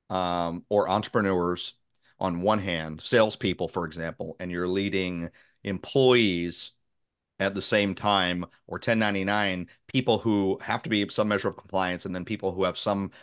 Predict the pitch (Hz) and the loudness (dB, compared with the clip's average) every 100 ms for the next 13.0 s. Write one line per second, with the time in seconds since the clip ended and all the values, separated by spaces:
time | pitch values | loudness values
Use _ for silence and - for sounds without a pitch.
0 | _ 95 98 95 85 - - 110 95 85 | _ 2 2 0 -4 -4 -2 2 2 0
1 | 82 - - _ _ - 85 78 - - | -6 -14 -20 _ _ -8 -6 -6 -6 -6
2 | - 113 143 - 123 101 - 98 82 - | 0 4 4 4 2 2 2 0 0 -2
3 | 101 135 131 135 143 - 127 104 110 104 | 2 2 0 -2 -2 2 2 4 4 4
4 | 92 98 92 95 107 90 87 - 90 90 | 2 0 -2 -2 -2 -2 0 2 4 2
5 | 90 85 87 - 80 - - - - 76 | 0 -4 -6 -4 -6 -6 -10 -10 -8 -10
6 | 80 - 85 82 80 78 80 - - - | -10 -6 -4 -4 -8 -10 -12 -12 -10 -12
7 | - _ _ _ _ _ _ _ _ _ | -12 _ _ _ _ _ _ _ _ _
8 | _ _ _ _ - 110 120 113 - _ | _ _ _ _ -6 4 6 4 -4 _
9 | 120 110 - 104 80 131 185 208 - 127 | 4 4 4 -2 6 6 8 4 2 4
10 | 113 - 101 92 90 104 92 117 101 101 | 4 2 -2 -2 -4 -2 0 2 2 2
11 | 90 104 107 95 95 92 90 87 98 85 | 4 4 4 4 4 4 0 -4 0 0
12 | 76 76 - - _ - - 247 - - | -2 -8 -12 -14 _ -4 4 4 4 -8